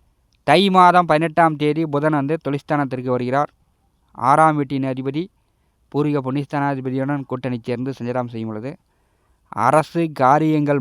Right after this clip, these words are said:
மூலம் நற்பலன்கள். புத்திசாலித்தனமா மேசராசி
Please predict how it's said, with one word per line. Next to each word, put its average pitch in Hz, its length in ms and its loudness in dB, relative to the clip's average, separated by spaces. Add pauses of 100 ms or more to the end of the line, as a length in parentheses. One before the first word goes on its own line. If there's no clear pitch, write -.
மூலம் 131 320 0
நற்பலன்கள். 120 580 -4 (500)
புத்திசாலித்தனமா 143 920 -2 (1000)
மேசராசி 123 520 -2